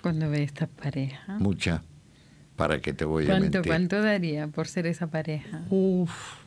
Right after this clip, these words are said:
Speaker 2: uf. Eh, hombre, parte de mi vida no, porque yo quiero vivir unos añitos más,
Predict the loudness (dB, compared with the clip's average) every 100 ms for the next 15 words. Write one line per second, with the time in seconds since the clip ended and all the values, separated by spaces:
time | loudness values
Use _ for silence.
0 | -20 -20 -20 -20 -2 2 2 0 -12 -16
1 | -6 0 4 4 2 -2 -18 -20 -20 -20
2 | -20 -20 2 4 6 4 6 4 4 2
3 | 4 4 2 2 2 2 2 2 2 2
4 | 0 -2 -4 -2 -2 0 2 0 2 2
5 | 4 4 4 2 2 2 4 4 4 2
6 | 0 0 0 -2 -2 -4 -4 -2 0 0
7 | -4